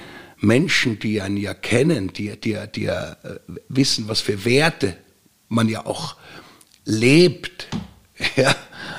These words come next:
also wir sind hier ein sehr großes Haus, wir haben sehr viele, viele Gäste auf, auf lange Zeit aus allen möglichen. Es sind bei mir jedes Wochenende die syrischen Flüchtlingskinder <laughs> herum und ich hab's nur sch-,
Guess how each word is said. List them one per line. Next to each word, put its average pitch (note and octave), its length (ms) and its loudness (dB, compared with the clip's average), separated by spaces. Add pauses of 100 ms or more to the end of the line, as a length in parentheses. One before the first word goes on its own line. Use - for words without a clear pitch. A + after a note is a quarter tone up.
also A2+ 400 0 (360)
wir G#2+ 380 -4
sind - 380 -2
hier A#2 180 -2
ein G#2 180 -6
sehr A#2 220 -4
großes A#2 540 -4
Haus, A#2 260 -2
wir G#2+ 100 -6
haben G#2 120 -6
sehr B2 340 0
viele, - 720 -2
viele A#2 320 -2
Gäste B2 500 0
auf, - 240 -10 (100)
auf - 320 -8
lange B2 420 0
Zeit A2+ 480 0 (360)
aus - 420 2 (100)
allen B2+ 560 6
möglichen. B2 520 2
Es A2 120 -2
sind A2+ 160 -2
bei A2+ 160 0
mir A2+ 360 0
jedes B2+ 580 -2
Wochenende A#2 580 0
die A2+ 140 -6
syrischen C3 500 0
Flüchtlingskinder - 1040 0
<laughs> - 40 -20
herum B2+ 880 0
und B2+ 240 -8
ich B2+ 100 0
hab's B2+ 240 -4 (320)
nur C#3 220 4
sch-, D3+ 240 0